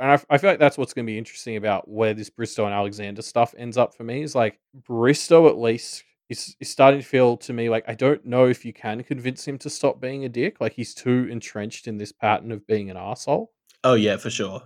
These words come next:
Speaker 2: And we see a bit of that, uh, in the next chapter with Lucy, when she hasn't, uh, the, the first proper interaction that people have had with Bristow face-to-face, I think. We had the Verona phone call, but this feels like an extension.
Speaker 1: Yeah, yeah, yeah, exactly.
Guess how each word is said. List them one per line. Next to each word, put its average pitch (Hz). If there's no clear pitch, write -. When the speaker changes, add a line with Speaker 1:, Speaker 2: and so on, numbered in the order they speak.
Speaker 2:
And 135
we 127
see 165
a 151
bit 127
of 110
that, 98
uh, 95
in 104
the 101
next 101
chapter 104
with 95
Lucy, 101
when 95
she -
hasn't, 101
uh, 104
the, 117
the 123
first 214
proper 170
interaction 113
that 101
people 107
have 98
had 107
with 98
Bristow 104
face-to-face, -
I -
think. -
We 139
had 120
the 120
Verona 107
phone 98
call, -
but 107
this 107
feels -
like 107
an 104
extension. -
Speaker 1:
Yeah, 165
yeah, 139
yeah, 107
exactly. 107